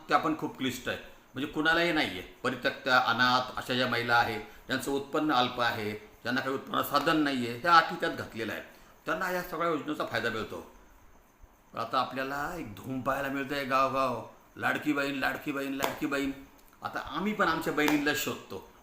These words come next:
पण त्या अटीत ते बसत नाही ना, हा मोठा प्रॉब्लेम आहे. त्या सगळ्या शासनाच्या त्या अटीत बसल्या पाहिजे, तरी आपण शोधा. आपल्या बहिणीला ही चालून आलेली संधी आहे,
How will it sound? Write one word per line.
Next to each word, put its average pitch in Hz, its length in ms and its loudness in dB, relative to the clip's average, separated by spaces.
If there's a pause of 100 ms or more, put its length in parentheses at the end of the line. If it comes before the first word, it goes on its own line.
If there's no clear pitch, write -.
पण 160 60 0
त्या 208 180 6
अटीत 180 340 4
ते 226 60 8
बसत 202 300 2
नाही 151 140 2
ना, 151 100 2
हा 156 160 6
मोठा 170 240 4
प्रॉब्लेम 127 460 4
आहे. 104 80 -6 (580)
त्या 165 100 -4
सगळ्या 165 240 2
शासनाच्या 165 460 0
त्या 185 100 0
अटीत 170 280 2
बसल्या 156 280 2
पाहिजे, 127 400 0 (280)
तरी 180 180 2
आपण 170 240 4
शोधा. 110 360 0 (600)
आपल्या 151 260 0
बहिणीला 151 380 2
ही 151 80 0
चालून 147 340 2
आलेली 143 220 4
संधी 135 400 2
आहे, 98 260 -4